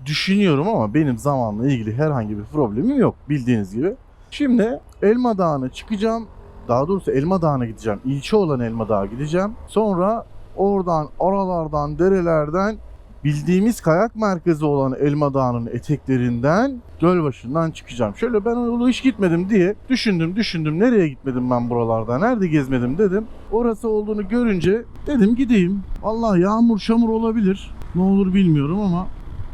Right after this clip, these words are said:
düşersek kalkarsak diyetimiz olsun dedim ve yola çıktım. Durum mu?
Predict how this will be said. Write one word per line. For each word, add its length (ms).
düşersek 540
kalkarsak 640
diyetimiz 500
olsun 420
dedim 300
ve 60
yola 260
çıktım. 400
Durum 320
mu? 160